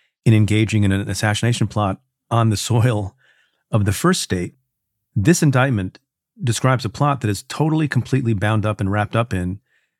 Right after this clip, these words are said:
the actual killing of Nijjar in Canada. Now, sometimes you have these plots, in, including the one that you and I were talking about before, at the behest of the Iranians, Arbab Siar in two thousand eleven.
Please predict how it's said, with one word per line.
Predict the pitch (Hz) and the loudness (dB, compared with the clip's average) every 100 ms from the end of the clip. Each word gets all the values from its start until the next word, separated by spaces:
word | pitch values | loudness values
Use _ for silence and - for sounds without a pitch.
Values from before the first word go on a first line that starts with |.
| _ - | _ 2
the | 107 | 4
actual | 120 - 110 | 2 0 -4
killing | 101 147 131 98 95 _ _ - | -2 -2 -2 -4 -8 _ _ -2
of | 107 | 2
Nijjar | 107 104 139 156 | 2 4 2 2
in | 107 | 0
Canada. | - 143 104 98 | 0 0 0 -2
Now, | 113 | -4
sometimes | 110 165 160 123 | 0 2 4 4
you | 117 | 2
have | 117 | 2
these | 110 | 0
plots, | - 120 120 - | 0 0 0 -2
in, | 120 127 - | -2 -2 -4
including | 117 139 120 | -2 2 2
the | |
one | 113 110 | 4 2
that | 117 | 0
you | 110 | 0
and | 107 | 0
I | 101 | 0
were | 107 | -4
talking | - 113 107 104 | -6 -6 -2 -2
about | 98 | -4
before, | 98 143 123 101 - - - _ _ _ _ - | -4 -2 0 -2 -10 -20 -20 _ _ _ _ -4
at | 110 - | -2 2
the | |
behest | 107 107 113 | 4 4 2
of | 110 | 0
the | 104 | 2
Iranians, | 101 110 120 110 95 - - _ _ - | 2 2 2 0 -2 -6 -14 _ _ -4
Arbab | 104 110 107 | 0 2 0
Siar | - 107 | 0 -2
in | 104 | 0
two | 110 | 0
thousand | 104 95 104 | -2 0 0
eleven. | 139 113 | 2 0